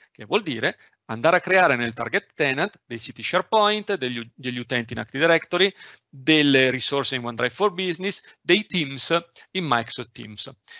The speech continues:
E un altro aspetto interessante è che con questa modalità di lavoro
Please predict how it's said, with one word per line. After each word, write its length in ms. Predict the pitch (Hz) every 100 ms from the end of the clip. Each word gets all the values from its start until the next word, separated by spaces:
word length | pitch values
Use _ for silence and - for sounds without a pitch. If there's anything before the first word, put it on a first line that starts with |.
| -
E 260 | - 226 151
un 100 | -
altro 180 | 170 233
aspetto 320 | 220 - 208
interessante 680 | 165 180 262 - 160 131 214
è 60 | 196
che 340 | 160 123 - _
con 220 | - 120
questa 300 | 220 233 165
modalità 300 | 135 131 139
di 60 | 175
lavoro 500 | 240 131 113 190